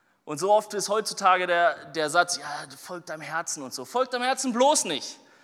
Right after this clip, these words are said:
Dein Herz ist böse. Aber Jesus nicht.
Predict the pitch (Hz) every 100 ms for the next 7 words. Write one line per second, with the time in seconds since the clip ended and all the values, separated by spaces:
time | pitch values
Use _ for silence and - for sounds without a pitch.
0 | _ 190 214 254 247 175 160 262 226 135
1 | 110 - _ _ _ _ _ _ _ _
2 | _ _ _ _ _ _ _ _ _ _
3 | _ _ - 160 165 127 113 107 -